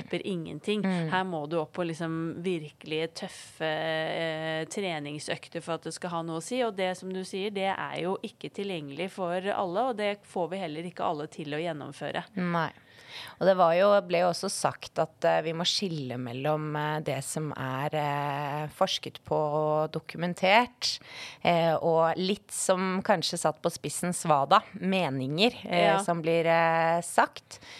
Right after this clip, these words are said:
Speaker 2: Eh, og disse meningene som, eh, vedkommende sikter til, de er jo også, som du sier, vel dokumentert. Det er jo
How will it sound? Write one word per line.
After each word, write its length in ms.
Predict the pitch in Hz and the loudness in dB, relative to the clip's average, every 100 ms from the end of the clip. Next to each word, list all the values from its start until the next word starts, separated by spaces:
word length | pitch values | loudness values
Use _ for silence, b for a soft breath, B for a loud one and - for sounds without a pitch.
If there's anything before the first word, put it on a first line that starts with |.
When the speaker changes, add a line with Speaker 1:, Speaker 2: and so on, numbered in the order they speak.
| B B B | B B B
Speaker 2:
Eh, 440 | 196 190 185 185 - | 4 6 8 8 6
og 460 | 185 180 180 180 | 6 6 6 4
disse 240 | 202 196 190 | 2 0 0
meningene 680 | 202 180 147 143 143 151 170 | 2 2 0 -2 -2 -2 0
som, 340 | 185 180 175 | 0 0 0
eh, 560 | 170 170 170 165 170 170 | 2 2 0 0 0 2
vedkommende 640 | 156 139 - 156 156 185 | 0 0 -4 -2 -2 -2
sikter 420 | - 226 - - 127 | -2 -6 -6 -8 -2
til, 320 | 196 240 226 B B B | 0 2 0 B B B
de 140 | - 208 | -2 -2
er 360 | 170 156 160 | 0 -2 0
jo 100 | 202 | 0
også, 200 | 196 - | 0 -2
som 200 | 165 196 | -4 -4
du 180 | 185 180 | -2 -4
sier, 480 | 190 - 175 160 190 202 | -4 -6 -6 -2 -2 -4
vel 520 | 180 165 175 170 202 - | -10 -2 0 0 -6 -6
dokumentert. 840 | 190 - 214 220 226 240 - - | -10 -6 -4 -2 -4 -6 -12 -8
Det 100 | - - | -6 -4
er 140 | 170 | -2
jo 100 | 185 | -2